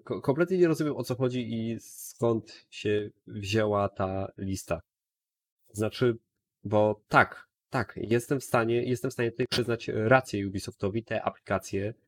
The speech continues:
działające równolegle z, działające równolegle z czymkolwiek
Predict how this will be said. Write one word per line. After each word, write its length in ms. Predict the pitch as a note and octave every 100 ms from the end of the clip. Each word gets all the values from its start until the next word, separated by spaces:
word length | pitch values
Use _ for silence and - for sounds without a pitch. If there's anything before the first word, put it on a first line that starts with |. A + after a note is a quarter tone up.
| _ -
działające 540 | G2+ F#2+ G#2+ G#2+ -
równolegle 720 | G#2 G2+ G#2 G2+ F#2+ F#2 G#2+ A#2
z, 500 | G#2 G2 G2+ G2 G2+ - _ _ _ _ _ _ _ _ _ _ -
działające 580 | A2 A2 C3+ C#3 - G#2+
równolegle 520 | A2 A#2 A#2 A2 G#2+
z 100 | -
czymkolwiek 840 | - A#2 D3+ D3 G2 F#2 - -